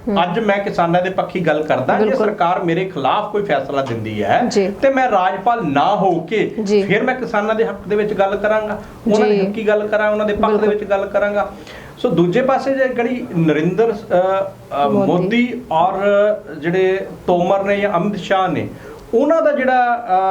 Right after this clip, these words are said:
Speaker 2: ਅ, ਰਵੱਈਆ ਹੈਗਾ,
Speaker 1: ਜੀ।
Speaker 2: ਇੱਕ ਡਿਕਟੇਟਰਸ਼ਿਪ ਵਾਲਾ
Speaker 1: ਜੀ,
Speaker 2: ਰਵੱਈਆ
Speaker 1: ਬਿਲਕੁਲ।
Speaker 2: ਕਿਸਾਨ ਦੱਸ ਰਹੇ ਨੇ।
Speaker 1: ਹਾਂਜੀ।
Speaker 2: ਕਿਸਾਨ ਜੋ ਦੱਸ ਰਹੇ ਨੇ, ਲੋਕ ਜੋ ਦੱਸ ਰਹੇ ਨੇ,
Speaker 1: ਜੀ।
Speaker 2: ਉਹ ਡਿਕਟੇਟਰਸ਼ਿਪ ਵਾਲਾ ਜਿਹੜਾ ਰਵੱਈਆ
Speaker 1: ਬਿਲਕੁਲ।
Speaker 2: ਨਾ, ਡਿਕਟੇਟਰ ਵਾਲਾ ਰਵੱਈਆ ਅਖਤਿਆਰ
Speaker 1: ਜੀ।
Speaker 2: ਕੀਤਾ ਹੋਇਆ।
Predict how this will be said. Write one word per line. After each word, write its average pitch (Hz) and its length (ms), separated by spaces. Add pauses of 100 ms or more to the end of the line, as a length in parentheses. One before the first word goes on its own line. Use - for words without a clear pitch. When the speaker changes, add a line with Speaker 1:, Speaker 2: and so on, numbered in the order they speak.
(440)
Speaker 2:
ਅ, 139 40
ਰਵੱਈਆ 202 440
ਹੈਗਾ, 196 340
Speaker 1:
ਜੀ। 208 140
Speaker 2:
ਇੱਕ 190 160
ਡਿਕਟੇਟਰਸ਼ਿਪ 180 680
ਵਾਲਾ 175 340
Speaker 1:
ਜੀ, 175 60
Speaker 2:
ਰਵੱਈਆ 208 220
Speaker 1:
ਬਿਲਕੁਲ। 202 200
Speaker 2:
ਕਿਸਾਨ 180 400
ਦੱਸ 127 280
ਰਹੇ 117 240
ਨੇ। 104 120
Speaker 1:
ਹਾਂਜੀ। 180 460
Speaker 2:
ਕਿਸਾਨ 165 360
ਜੋ 233 100
ਦੱਸ 208 240
ਰਹੇ 220 120
ਨੇ, 214 120
ਲੋਕ 208 420
ਜੋ 240 160
ਦੱਸ 185 220
ਰਹੇ 180 260
ਨੇ, 202 80
Speaker 1:
ਜੀ। 190 240 (260)
Speaker 2:
ਉਹ 277 240
ਡਿਕਟੇਟਰਸ਼ਿਪ 214 720
ਵਾਲਾ 202 220
ਜਿਹੜਾ 196 240
ਰਵੱਈਆ 165 300
Speaker 1:
ਬਿਲਕੁਲ। 175 200
Speaker 2:
ਨਾ, 175 60
ਡਿਕਟੇਟਰ 175 480
ਵਾਲਾ 190 180
ਰਵੱਈਆ 131 520
ਅਖਤਿਆਰ 151 300
Speaker 1:
ਜੀ। 202 160
Speaker 2:
ਕੀਤਾ 120 260
ਹੋਇਆ। 110 280